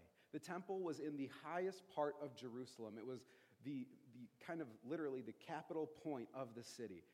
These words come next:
It could be seen from anywhere. So they were going up to the temple to pray,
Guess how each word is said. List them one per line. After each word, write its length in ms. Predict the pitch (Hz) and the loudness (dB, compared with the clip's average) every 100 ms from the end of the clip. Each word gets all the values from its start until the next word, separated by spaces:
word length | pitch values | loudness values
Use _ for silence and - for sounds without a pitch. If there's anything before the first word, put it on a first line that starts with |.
| - | -2
It 120 | 143 | -2
could 140 | 151 | -2
be 100 | 139 | -4
seen 300 | 139 - 170 | -4 0 0
from 200 | 170 147 | 0 0
anywhere. 420 | 131 120 107 101 - - - | 0 -2 -2 -4 -6 -14 -8
So 100 | 156 | 0
they 160 | 147 180 | 4 4
were 160 | 190 | 4
going 400 | 143 165 190 208 | 4 4 6 2
up 180 | 175 - | 0 -4
to 60 | 151 | -4
the 80 | 151 | -4
temple 360 | 147 139 139 | -2 -4 -4
to 120 | 131 123 | -6 -8
pray, 380 | - 107 104 | -4 -4 -4